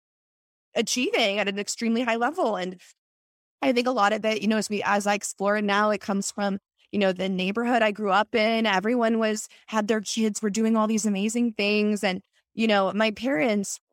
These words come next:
were not, like, strict, and they would have loved me if I failed and I wasn't the best, but I just loved the pat on the back and the praise every time I did. And I craved that. And, and so in therapy, I really started to,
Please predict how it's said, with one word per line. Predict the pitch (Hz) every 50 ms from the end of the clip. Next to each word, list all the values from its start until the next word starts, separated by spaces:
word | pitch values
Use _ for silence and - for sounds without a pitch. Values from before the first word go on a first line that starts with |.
| _ _
were | - 196 208 196 208 202 190 185 185
not, | 190 190 202 208 226 240 - - -
like, | 185 170 156 -
strict, | - - - - - 202 208 214 202 - - 190
and | 175 170 180
they | 185
would | 180 202 214
have | 190 175
loved | 170 160 170 202 - - 202
me | 180 190
if | 185 -
I | 180 180 175 170
failed | - - 180 175 180 208 202
and | 196 180
I | 170 165
wasn't | 160 175 190 - 320 277 -
the | 175
best, | - 147 117 143 185 - - -
but | 196 185 175 - - - _ _ _ _ -
I | 208 214
just | 202 226 220 - -
loved | 180 175 180 190 202 202 208 202 180
the | 202 190 190 180 175 - _ -
pat | - 190 196 202
on | 202 196 196
the | 190 180
back | 175 175 175 196 196 202 - -
and | - 190 190
the | 180 170
praise | - - 202 190 220 226 226 202 180 190
every | 180 180 185
time | - 196 185 185 190
I | 180 175
did. | 165 - 175 208 208 180
And | 170 175
I | 170 175
craved | - - - 160 180 202 233 214 - -
that. | 170 175 175 175
And, | 180 180 180 175 - - - - - _ _ _
and | - 220 226 214
so | - 226 208 202 202 196
in | 190 - 208 214
therapy, | 202 - 196 202 208 214 202 - 208 202
I |
really | 196 185 190 190 196 202
started | - - 208 190 190 190 190
to, | - 202 175